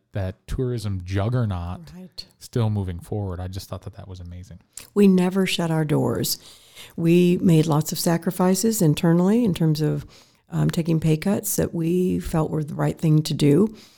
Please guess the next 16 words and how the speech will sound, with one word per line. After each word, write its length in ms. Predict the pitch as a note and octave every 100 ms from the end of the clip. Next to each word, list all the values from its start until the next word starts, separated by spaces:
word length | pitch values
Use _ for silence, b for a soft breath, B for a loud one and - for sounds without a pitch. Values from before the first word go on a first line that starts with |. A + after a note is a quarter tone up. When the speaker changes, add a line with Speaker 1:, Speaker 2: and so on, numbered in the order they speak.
| B -
Speaker 2:
because 320 | E3 F#3+ F3
we 160 | G3
knew 160 | G3+ G3+
how 140 | F#3 E3+
important 440 | D#3+ F#3+ - E3
it 60 | D3
was 200 | D#3 D3+
for 140 | D3+
Experience 420 | - - D#3+ D#3
Scottsdale 400 | - D3 - D3
to 80 | -
still 460 | - - D#3+ D3+ D3
be 180 | D#3
out 280 | E3+ C#3+ -
working. 500 | D3 D3 - - -
Speaker 1:
Yeah. 160 | F#2